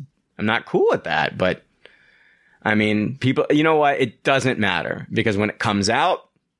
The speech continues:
people are just gonna, people, whatever we get, people are gonna love. I, I can promise you that. It doesn't matter how different or, or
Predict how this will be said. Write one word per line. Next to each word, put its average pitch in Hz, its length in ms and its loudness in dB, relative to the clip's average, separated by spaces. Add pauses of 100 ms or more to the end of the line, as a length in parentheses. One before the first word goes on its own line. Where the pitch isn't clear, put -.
(800)
people 131 240 0
are - 20 -2
just 131 180 0
gonna, 123 200 0
people, 147 280 2 (100)
whatever 139 360 0
we 147 120 0
get, 139 380 0
people 127 200 0
are 127 40 2
gonna 131 160 2
love. 123 380 0
I, 90 180 2
I 104 160 0
can 90 200 -2
promise 151 680 0
you 101 80 0
that. - 300 -2 (320)
It 110 160 0
doesn't 131 320 2
matter 110 360 4
how 98 180 2
different 107 500 0
or, 92 260 -2 (720)
or 95 720 2